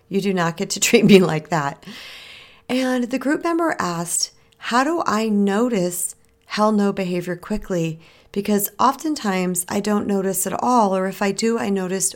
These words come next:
way after the fact." So I wanted to address that. I told her that it would be too much to type out into the little comment feed and that I would make a video on it, but instead I'm gonna make a podcast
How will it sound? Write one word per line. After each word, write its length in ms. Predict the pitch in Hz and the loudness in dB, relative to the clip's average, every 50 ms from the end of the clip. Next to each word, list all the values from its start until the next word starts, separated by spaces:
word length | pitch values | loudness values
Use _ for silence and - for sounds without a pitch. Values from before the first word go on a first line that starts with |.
| - _ | -10 _
way 600 | 165 151 156 190 185 185 196 196 196 208 202 202 - _ - _ _ _ _ _ | -16 -8 -6 -4 -2 -2 0 0 0 -2 -2 -6 -12 _ -20 _ _ _ _ _
after 560 | 175 170 165 160 160 - - 175 165 165 160 160 _ _ _ _ _ | -2 -2 -2 -4 -8 -8 -8 -8 -8 -8 -10 -14 _ _ _ _ _
the 100 | - 165 | -6 -6
fact." 600 | 160 - - 160 - - - - - - - - _ _ _ _ _ - - - - - - - - - - - - _ | -6 -4 -6 -6 -6 -6 -10 -16 -12 -12 -12 -12 _ _ _ _ _ -20 -20 -20 -20 -20 -20 -20 -20 -20 -20 -20 -20 _
So 220 | - - - 226 | -10 -2 0 2
I 20 | 226 | 2
wanted 320 | 220 226 254 262 339 370 349 | 4 2 2 2 2 0 -2
to 120 | - 247 | 0 0
address 340 | 240 233 214 175 156 160 165 - | 0 0 2 0 0 0 -2 -2
that. 160 | 180 170 160 | -2 0 0
I 80 | 165 165 | -2 -2
told 320 | 160 - 208 220 226 220 | -4 -4 -4 -4 -4 -4
her 260 | - 214 202 196 196 | -2 0 2 2 0
that 220 | 190 - 180 165 165 | 0 0 0 0 2
it 80 | 175 | 0
would 120 | 190 165 156 | -2 -4 -4
be 140 | 180 170 | -6 -6
too 220 | 165 - - 226 233 | -4 -4 -2 0 0
much 400 | 233 214 202 202 196 - - - - - | 2 2 0 0 -2 -4 -6 -6 -6 -4
to 420 | - 185 180 175 175 175 170 165 170 - - - - _ _ | -2 -2 -2 -2 -2 -2 -4 -6 -8 -12 -20 -20 -20 _ _
type 280 | - - 185 185 190 196 | -4 -2 -2 -2 0 2
out 240 | 190 180 185 185 175 | 2 4 4 4 2
into 240 | 175 170 170 - 170 | 0 -4 -4 -8 -6
the 140 | 165 180 | -4 -4
little 180 | 170 170 170 165 | -2 -2 -4 -6
comment 460 | 160 - 185 175 170 175 170 165 - | -6 -4 -2 -2 0 0 0 -2 -4
feed 300 | - - 180 170 165 156 | -6 -6 -4 -4 -2 -2
and 120 | 165 165 160 | -2 0 0
that 180 | 160 165 160 - | 0 -2 -2 -4
I 160 | - 165 160 | -4 -4 -4
would 220 | 165 156 165 165 160 | -2 -2 -2 -2 -2
make 180 | 160 156 156 160 | -2 -4 -4 -4
a 40 | |
video 340 | 156 160 160 151 160 160 160 | -4 -4 -2 0 0 0 0
on 140 | 156 156 156 | 0 0 -2
it, 100 | 156 156 | -2 -4
but 100 | 160 175 | -2 -2
instead 600 | 175 175 175 - - - - 277 330 349 339 - | -2 -2 -4 -6 -6 -2 -2 0 0 0 -2 -2
I'm 100 | - 214 | -4 -4
gonna 200 | 202 220 220 214 | -2 0 0 2
make 180 | 208 196 190 196 | 0 0 0 -4
a 40 | 190 | -8
podcast 760 | - - - - 190 190 175 - - 165 165 160 - - | -12 -12 -10 -6 -6 -6 -6 -6 -8 -8 -8 -8 -10 -14